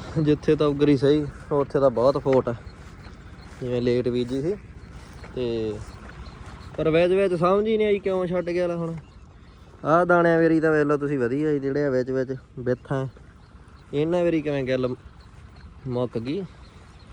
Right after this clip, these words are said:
ਇਹ ਜਾਂ ਤਾਂ ਮੈਂ ਤਾਂ ਨਾ ਸਾਡੀਆਂ ਤਵੀਆਂ ਤਵੀਆਂ ਨਾ ਮਿੱਟੀ ਨਹੀਂ ਛੱਡਦੀਆਂ ਸੀ, ਦਾਣਾ ਤਾਂ ਛੱਡਦੀਆਂ ਸੀ। ਜਿਹੜਾ ਦਾਣਾ ਥੱਲੇ ਥੁੱਲੇ ਸੀਗਾ, ਜਿਵੇਂ ਆਹ ਦਾਣੇ ਆ ਜਿਹੜੇ ਇਹ ਥੱਲੇ ਉਹਨਾਂ ਨੇ ਬੀਜ ਪਾਤਾ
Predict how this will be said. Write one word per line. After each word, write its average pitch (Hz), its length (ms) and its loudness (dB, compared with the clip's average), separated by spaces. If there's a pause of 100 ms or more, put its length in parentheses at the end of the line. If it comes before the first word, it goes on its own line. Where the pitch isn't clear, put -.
(640)
ਇਹ 156 120 -2
ਜਾਂ 143 260 4
ਤਾਂ 147 160 4
ਮੈਂ 143 180 2
ਤਾਂ 151 100 4
ਨਾ 151 80 2
ਸਾਡੀਆਂ 139 360 -2
ਤਵੀਆਂ 135 380 -4
ਤਵੀਆਂ 135 360 -4
ਨਾ 139 120 -4 (460)
ਮਿੱਟੀ 135 280 -4
ਨਹੀਂ 113 140 -4
ਛੱਡਦੀਆਂ 107 340 -6
ਸੀ, 110 80 -10 (640)
ਦਾਣਾ 131 300 4
ਤਾਂ 151 300 2
ਛੱਡਦੀਆਂ 120 420 -2
ਸੀ। 107 80 -8 (220)
ਜਿਹੜਾ 135 240 0
ਦਾਣਾ 143 260 -4
ਥੱਲੇ 131 300 -4
ਥੁੱਲੇ 131 320 -2
ਸੀਗਾ, 139 260 -4 (600)
ਜਿਵੇਂ 139 200 0
ਆਹ 156 200 0
ਦਾਣੇ 151 340 -2
ਆ 143 60 -4
ਜਿਹੜੇ 147 340 0
ਇਹ 151 60 -2
ਥੱਲੇ 139 360 -2
ਉਹਨਾਂ 165 160 -2
ਨੇ 175 100 -2
ਬੀਜ 165 220 -2
ਪਾਤਾ 151 320 -2